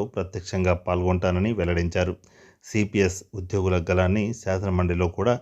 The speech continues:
వినిపించి ప్రభుత్వం దృష్టికి తీసుకెళ్తానని చెప్పారు. సీపీఎస్ను కేంద్రం రద్దు చేస్తుందో, రాష్ట్రం రద్దు చేస్తుందో తేల్చుకోవాలని చెప్పారు.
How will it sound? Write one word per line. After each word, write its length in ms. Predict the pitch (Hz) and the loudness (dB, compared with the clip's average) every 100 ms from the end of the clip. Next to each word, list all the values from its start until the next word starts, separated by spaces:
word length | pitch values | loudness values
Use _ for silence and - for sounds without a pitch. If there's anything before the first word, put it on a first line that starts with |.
| - - - | -6 -20 -8
వినిపించి 440 | 101 101 107 98 135 | -4 -2 -2 -2 -4
ప్రభుత్వం 540 | 151 - 101 117 - 110 | -4 0 2 2 2 2
దృష్టికి 420 | 101 92 - 120 104 | 2 -4 -8 -4 -4
తీసుకెళ్తానని 840 | - 98 90 101 90 90 87 90 | -4 -6 -4 -4 0 0 2 0
చెప్పారు. 440 | 90 90 - 90 90 _ - | -2 -6 -4 -4 -4 _ -16
సీపీఎస్ను 640 | - 101 104 92 120 123 | -12 -4 -4 -4 -4 -4
కేంద్రం 420 | 143 92 87 104 - - _ _ - - - | -4 -4 -2 -2 -4 -12 _ _ -20 -12 -2
రద్దు 200 | 101 117 | 0 4
చేస్తుందో, 520 | 120 110 - 113 113 117 - | 6 4 2 2 4 4 2
రాష్ట్రం 340 | 95 92 107 95 | -2 0 -2 -2
రద్దు 200 | 87 - | -2 -2
చేస్తుందో 400 | 92 - 101 95 | -4 -2 0 0
తేల్చుకోవాలని 720 | 87 95 90 - 92 90 92 | 0 -2 -2 -2 0 2 0
చెప్పారు. 440 | 95 92 90 90 | -2 -4 2 0